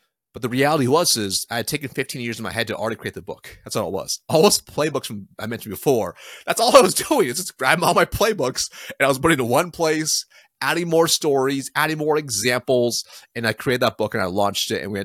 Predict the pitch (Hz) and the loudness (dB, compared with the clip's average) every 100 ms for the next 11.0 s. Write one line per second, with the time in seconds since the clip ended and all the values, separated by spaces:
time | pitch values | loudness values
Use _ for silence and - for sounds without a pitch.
0 | - 113 113 113 107 90 101 95 104 98 | -8 -10 -6 -4 -4 -2 -2 -2 -4 -8
1 | 90 90 - 98 85 90 - 92 87 - | -8 -8 -6 -6 -8 -10 -10 -8 -8 -10
2 | 69 - - _ _ _ _ 120 113 104 | -14 -18 -20 _ _ _ _ -6 -4 0
3 | 156 180 160 - 135 113 87 - - - | 0 2 0 2 0 0 -4 -6 -10 -12
4 | _ _ 104 110 117 139 110 117 143 - | _ _ -8 0 2 4 2 0 0 0
5 | 110 143 120 - - 139 92 98 - _ | -2 -2 -4 -6 -2 -2 0 -6 -10 _
6 | _ _ - 107 123 117 - 98 - 107 | _ _ -4 -2 0 -2 -4 -8 -8 -8
7 | 135 - _ _ _ _ 95 101 98 101 | -8 -10 _ _ _ _ -10 -8 -6 -4
8 | 87 82 92 113 147 127 143 220 - _ | -6 -6 -4 -4 -2 -4 -4 -8 -14 _
9 | 98 98 98 98 104 - 92 101 143 123 | -6 -4 -6 -6 -8 -6 -6 -2 0 0
10 | 90 87 - _ _ _ 117 117 113 | -2 -4 -8 _ _ _ -6 -4 -4